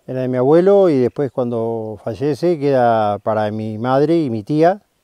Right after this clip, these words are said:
Este, y bueno, la tía ha fallecido, han quedado los primos y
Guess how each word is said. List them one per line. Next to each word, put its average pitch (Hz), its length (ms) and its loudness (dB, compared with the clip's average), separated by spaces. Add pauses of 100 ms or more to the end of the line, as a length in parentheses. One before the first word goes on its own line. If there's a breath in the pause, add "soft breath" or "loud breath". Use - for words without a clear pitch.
(800 soft breath)
Este, 101 800 -6 (840 soft breath)
y 139 80 -20
bueno, 127 320 -10 (140)
la 104 120 -10
tía 131 260 -4
ha 120 60 0
fallecido, 131 520 -2
han 127 60 -2
quedado 131 180 0
los 117 100 -2
primos 160 500 -4
y 90 480 -12